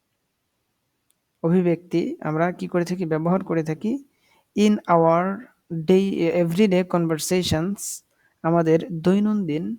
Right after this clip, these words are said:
বা প্রতিদিনের কথোপকথনে। Read the following conversations, নিম্নবর্ণিত কথোপকথনগুলো পাঠ করো। See এবং দেখো, and see এবং দেখো, some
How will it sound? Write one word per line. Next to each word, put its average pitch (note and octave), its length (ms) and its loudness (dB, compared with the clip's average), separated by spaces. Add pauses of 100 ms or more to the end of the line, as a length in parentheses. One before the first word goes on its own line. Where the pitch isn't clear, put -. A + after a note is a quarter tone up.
বা D#3 160 -4
প্রতিদিনের F3 640 0
কথোপকথনে। E3+ 880 0 (840)
Read F3 320 4
the F#3+ 200 6
following G3 380 4
conversations, E3 800 0 (720)
নিম্নবর্ণিত F#3+ 800 6 (840)
কথোপকথনগুলো G3 1160 2 (1200)
পাঠ F3 300 2
করো। C#3+ 420 2 (500)
See D#3+ 360 2 (200)
এবং D#3 220 -2 (180)
দেখো, D#3+ 500 -2 (140)
and E3 100 2 (180)
see D#3 240 0
এবং E3 240 0 (520)
দেখো, D3 520 -2 (440)
some G3+ 380 2